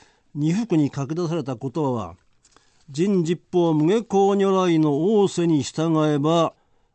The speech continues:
阿弥陀如来の清浄真実の信心が差し向けられて、私たちが上信という姿になる」。このように語られている言葉なのです。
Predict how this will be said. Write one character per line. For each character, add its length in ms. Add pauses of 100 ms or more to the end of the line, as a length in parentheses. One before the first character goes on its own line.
(160)
阿 80
弥 100
陀 160
如 120
来 260
の 160
清 320
浄 240
真 280
実 220
の 100
信 320
心 260
が 120
差 140
し 120
向 140
け 120
ら 100
れ 100
て、 200 (760)
私 260
た 120
ち 160
が 280 (420)
上 360
信 360 (120)
と 120
い 120
う 80
姿 380
に 80
な 100
る」。 100 (800)
こ 120
の 100
よ 220
う 60
に 360 (160)
語 100
ら 160
れ 80
て 140
い 100
る 180
言 100
葉 180
な 80
の 120
で 80
す。 200